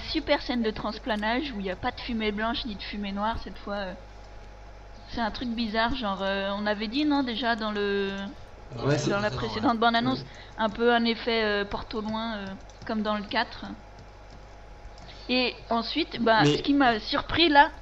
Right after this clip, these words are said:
Speaker 3: Euh, dans le
Speaker 1: donc, euh,
Speaker 3: transplanage,
Speaker 1: après,
Speaker 3: dans le trans-, transplanage, si on regarde image par image, on voit genre Harry qui est en train de hurler, genre on a l'impression qu'il, qu'il déteste vraiment ça. Euh, ce qui fait un peu penser à, enfin on sait que justement dans les livres, Harry déteste le transplanage parce qu'il trouve ça super inconfortable.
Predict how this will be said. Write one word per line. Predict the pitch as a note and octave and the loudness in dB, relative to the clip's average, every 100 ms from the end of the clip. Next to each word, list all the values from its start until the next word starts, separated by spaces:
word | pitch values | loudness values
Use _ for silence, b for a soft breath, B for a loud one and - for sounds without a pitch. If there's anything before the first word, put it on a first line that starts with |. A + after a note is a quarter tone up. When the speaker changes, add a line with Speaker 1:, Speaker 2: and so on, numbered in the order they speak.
| - - C3+ | -14 -4 0
Speaker 3:
Euh, | |
dans | |
le | C#3 | 4
Speaker 1:
donc, | D3 | 4
euh, | C#3 | 4
Speaker 3:
transplanage, | F#3+ A3 - A3+ G3+ A3 | 4 6 8 8 8 8
Speaker 1:
après, | C#3+ B3 - - | 4 2 -2 0
Speaker 3:
dans | C3+ | 2
le | C3 | 2
trans-, | B2+ | -2
transplanage, | C3+ - D#3+ C#3+ D#3 G#3 | -8 -6 -6 -2 0 0
si | E3+ | 2
on | |
regarde | C#3 D#3 C#3+ | 4 6 6
image | D#3+ - | 4 2
par | D3 | 2
image, | D3 D#3+ G3 - | 2 0 0 2
on | |
voit | C3 C#3 E3 F3+ | 4 6 4 6
genre | D3 - | 2 2
Harry | C3+ C3+ F3 | 4 4 4
qui | F3 | 2
est | |
en | C#3+ | 0
train | - B2 - - | 0 -2 -4 2
de | C3+ C3+ | 6 6
hurler, | E3 E3 D#3+ F3+ - | 8 6 8 6 4
genre | C3 - | 0 4
on | C3+ | 4
a | |
l'impression | D#3+ D3+ C#3 F3 | 4 2 0 0
qu'il, | D#3+ B2 A#2+ B B B - - | 0 0 -2 B B B -14 -6
qu'il | - C3 | 2 6
déteste | C#3+ F3 D3 | 8 8 4
vraiment | D#3 D3+ | 2 0
ça. | C#3+ D3 C#3+ - B B - | 0 -2 -4 -10 B B -4
Euh, | A2+ A2 A2+ A2+ C3+ | 0 2 2 2 2
ce | C3+ - | -2 -2
qui | C3+ | 0
fait | D3+ | 4
un | C#3+ | 4
peu | D#3 | 6
penser | D3+ C#3 D3+ F3+ E3+ | 6 4 6 4 6
à, | B2 A2 G#2+ | 6 4 2
enfin | B2 A#2 | 0 0
on | A#2 | 2
sait | F3 F3+ | 4 4
que | D3 C3 | 4 4
justement | - C3+ D3+ | 4 2 4
dans | C3 | 4
les | A2+ | 4
livres, | A#2 E3+ C3+ | 4 6 4
Harry | A#2 C#3 | 4 4
déteste | C3+ C3+ D#3 D3 | 6 4 4 0
le | - | -2
transplanage | C3+ C3+ C3 C3+ - | -4 -2 0 0 -2
parce | C3+ | -4
qu'il | C#3 | -6
trouve | - | -4
ça | C3+ | -4
super | C3 C3+ D3 | -4 0 2
inconfortable. | C#3+ C#3 C3 A#2+ - C#3+ | 2 0 -2 -2 -2 -2